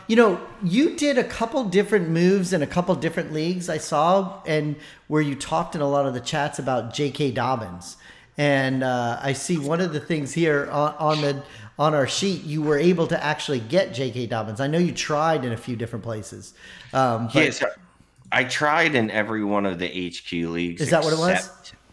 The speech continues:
Speaker 2: yeah, except five, I think, because Jeremy owns 'em, and I knew that I might as well not even fucking bother. You know what I mean? Like, I'm like, "No,
Speaker 1: <laughs> Yeah.
Speaker 2: I'm not even gonna try it." But yeah, dude, I pretty much put out J K Dobbins offers in just about every league I could think of.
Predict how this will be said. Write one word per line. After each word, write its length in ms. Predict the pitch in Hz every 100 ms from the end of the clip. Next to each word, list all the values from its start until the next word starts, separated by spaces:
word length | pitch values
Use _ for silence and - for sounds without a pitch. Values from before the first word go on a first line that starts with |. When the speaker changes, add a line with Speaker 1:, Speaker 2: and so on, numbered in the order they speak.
| -
Speaker 2:
yeah, 260 | 95 90 85
except 440 | - - 117 -
five, 1200 | - - - - - - 98 87 71 69 65 - -
I 80 | 76
think, 320 | - 76 71
because 320 | 76 - 78
Jeremy 440 | - 85 85 85 85
owns 240 | 87 87
'em, 180 | 92 87
and 140 | 71
I 80 | 73
knew 180 | 73 76
that 200 | 73 73 _ -
I 120 | 82
might 180 | 80 76
as 100 | 71
well 100 | 73
not 160 | 69 71
even 160 | 67 69
fucking 380 | - - 69
bother. 380 | 64 65 71 71 -
You 140 | 98
know 80 | 98
what 80 | 95 87
I 60 | 78
mean? 120 | - -
Like, 180 | 80
I'm 140 | 92 87
like, 200 | 85 90
"No, 140 | 101
Speaker 1:
<laughs> 40 | 90
Yeah. 140 | 90
Speaker 2:
I'm 80 | 82
not 140 | 80
even 120 | 76 71
gonna 100 | - -
try 240 | 69 65
it." 100 | 67 - - - -
But 100 | - 104
yeah, 160 | 113
dude, 200 | 90 92
I 280 | 90 85 104
pretty 240 | 101 156
much 220 | 131 87 -
put 120 | 95
out 300 | 80 - 76
J 180 | 82 80
K 140 | 85
Dobbins 380 | 71 67 78 71
offers 520 | 67 67 64 65 65 -
in 180 | 76
just 240 | 71 78 -
about 220 | 71 69 - -
every 500 | 87 85 73 76 73
league 260 | 73 73
I 100 | 69
could 160 | 69 69
think 240 | 71 69 85
of. 300 | 85 85